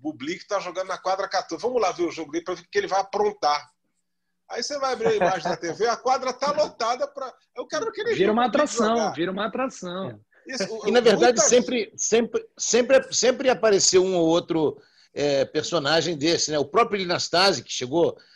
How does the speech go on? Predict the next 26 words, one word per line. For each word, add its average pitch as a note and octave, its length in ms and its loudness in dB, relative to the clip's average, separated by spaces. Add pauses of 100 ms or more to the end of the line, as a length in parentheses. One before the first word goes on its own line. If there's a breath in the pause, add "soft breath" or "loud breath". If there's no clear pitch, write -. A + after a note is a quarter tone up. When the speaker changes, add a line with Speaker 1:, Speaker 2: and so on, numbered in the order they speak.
(180 loud breath)
Speaker 3:
ao C3 180 2
auge, E3+ 380 6
ao C3 60 0
número D3 340 0
um, F3+ 240 0 (180 soft breath)
mas D3 200 -6
que E3+ 80 -2
era, E3 120 2
um, D#3+ 220 -8
um, D#3 280 -10
um, B2+ 80 -14 (280 soft breath)
era D3 100 0
uma E3 120 2
figuraça, D#3 720 2 (500)
entrava D#3+ 320 0
na D#3 100 0
quadra D#3 320 2
com, D3+ 200 -6
com, C#3+ 320 -6
com C#3 140 -10
guarda-chuva C3+ 880 0 (400 soft breath)
e, D3 180 2
e, C#3+ 40 4
Speaker 1:
<laughs> C#3 360 0
Speaker 3:
e - 20 -10
fantasiado. D3 1080 2